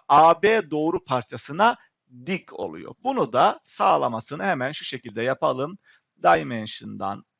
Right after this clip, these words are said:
Angler açıya A B yayıyla bu yay arasındaki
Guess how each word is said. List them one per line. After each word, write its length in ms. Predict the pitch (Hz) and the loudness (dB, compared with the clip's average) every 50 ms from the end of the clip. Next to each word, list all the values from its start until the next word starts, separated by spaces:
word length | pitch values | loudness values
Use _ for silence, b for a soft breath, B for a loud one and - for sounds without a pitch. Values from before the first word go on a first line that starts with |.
| _ _ _ _ _ _ _ - | _ _ _ _ _ _ _ -6
Angler 480 | 170 160 151 139 120 101 98 98 101 - _ - | -6 -4 -6 -6 -10 -10 -12 -14 -14 -10 _ -4
açıya 640 | 139 127 - - - 160 151 160 165 170 - - _ - | -4 -4 -4 -6 -8 -6 -4 -2 -2 -2 -2 -4 _ -2
A 340 | - 180 180 170 160 135 135 | 2 4 4 4 2 0 -2
B 60 | 139 | -4
yayıyla 680 | 127 123 117 117 113 104 107 107 107 107 104 107 117 107 | -2 -2 -2 -2 -4 -4 -4 -4 -6 -6 -8 -8 -8 -8
bu 100 | 160 156 | -6 -4
yay 220 | 135 120 110 110 - - | -2 -2 -2 -2 -4 -6
arasındaki 1400 | 117 113 107 101 - - - 101 104 104 110 151 180 - - _ _ _ _ _ _ _ _ _ - - - | -6 -6 -4 -6 -8 -10 -14 -14 -8 -2 0 2 2 2 0 _ _ _ _ _ _ _ _ _ -14 -14 -10